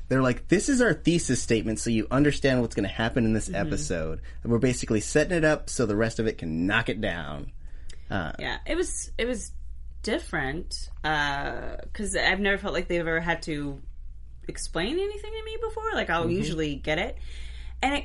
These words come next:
Speaker 2: it did tie into just the whole creation of Davros in, in terms of, like,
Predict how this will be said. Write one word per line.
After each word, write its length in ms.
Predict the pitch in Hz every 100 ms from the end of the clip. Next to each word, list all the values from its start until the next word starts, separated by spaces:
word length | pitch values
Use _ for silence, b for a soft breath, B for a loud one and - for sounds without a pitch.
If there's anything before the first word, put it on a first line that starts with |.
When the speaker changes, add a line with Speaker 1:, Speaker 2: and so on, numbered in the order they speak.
| -
Speaker 2:
it 140 | 262
did 320 | 339 370 - -
tie 320 | - 285 254
into 680 | 214 220 247 - 262 254 254
just 360 | 240 240 -
the 80 | 226
whole 580 | 214 214 208 208 208 202
creation 680 | - 196 180 185 - 185 185
of 400 | 160 156 156 156
Davros 720 | 151 156 254 339 - - - - -
in, 120 | 180
in 220 | 196 165
terms 300 | 165 170 160
of, 100 | 156 156
like, 300 | 147 135